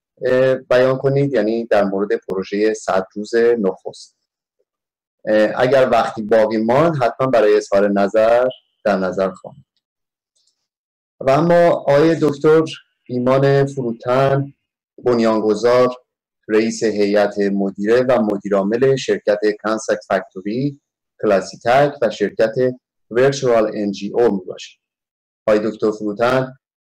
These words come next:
دارای بیش از سی سال تجربه در فناوری اطلاعات و طراحی سیستم‌های پیچیدهٔ کامپیوتری است. ایشان در دوران حرفه‌ای خود در زمینهٔ فناوری اطلاعات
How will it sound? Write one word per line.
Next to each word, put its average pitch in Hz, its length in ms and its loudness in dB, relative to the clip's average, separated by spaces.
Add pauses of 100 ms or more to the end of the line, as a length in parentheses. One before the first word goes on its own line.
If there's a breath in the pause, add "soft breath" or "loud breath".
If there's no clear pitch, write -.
(240)
دارای 113 340 4
بیش - 280 -8
از 104 180 0
سی 151 260 -6
سال 147 300 2
تجربه 117 680 2
در 131 280 2
فناوری 101 580 0
اطلاعات 123 640 2 (100)
و 110 280 2 (100)
طراحی 101 560 -2
سیستم‌های 104 680 -4
پیچیدهٔ 107 560 -4
کامپیوتری 98 600 -6
است. - 300 -20 (600)
ایشان 127 360 -2
در 117 160 4
دوران 107 380 0
حرفه‌ای 95 680 -4
خود 139 460 2
در 107 160 4
زمینهٔ 101 680 -2
فناوری 95 640 -2
اطلاعات 135 640 2